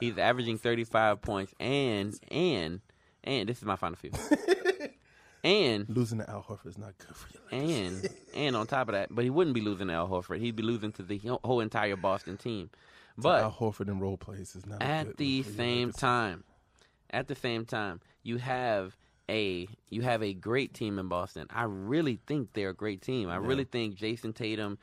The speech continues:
Speaker 1: um, Brown,
Speaker 2: Superstars.
Speaker 1: um, those
Speaker 2: They're superstars
Speaker 1: guys,
Speaker 2: in the
Speaker 1: those
Speaker 2: making.
Speaker 1: guys are superstars in the making. Those
Speaker 2: Yeah.
Speaker 1: guys are people who will be dominating the league in the near future.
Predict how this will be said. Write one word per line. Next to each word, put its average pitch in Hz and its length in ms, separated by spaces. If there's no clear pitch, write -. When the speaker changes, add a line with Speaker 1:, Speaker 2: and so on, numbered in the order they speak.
Speaker 1:
um, 98 280
Brown, 107 560
Speaker 2:
Superstars. 101 400
Speaker 1:
um, 98 380
those 127 260
Speaker 2:
They're 120 100
superstars 117 240
Speaker 1:
guys, 104 120
Speaker 2:
in 104 60
the 117 60
Speaker 1:
those 143 140
Speaker 2:
making. 123 160
Speaker 1:
guys 117 160
are 123 220
superstars 98 580
in 92 60
the 92 60
making. 101 240
Those 123 160
Speaker 2:
Yeah. 113 200
Speaker 1:
guys - 100
are 123 220
people 113 380
who 110 180
will 120 260
be 120 140
dominating 107 600
the 98 80
league 104 240
in 92 80
the 90 100
near 90 160
future. 127 380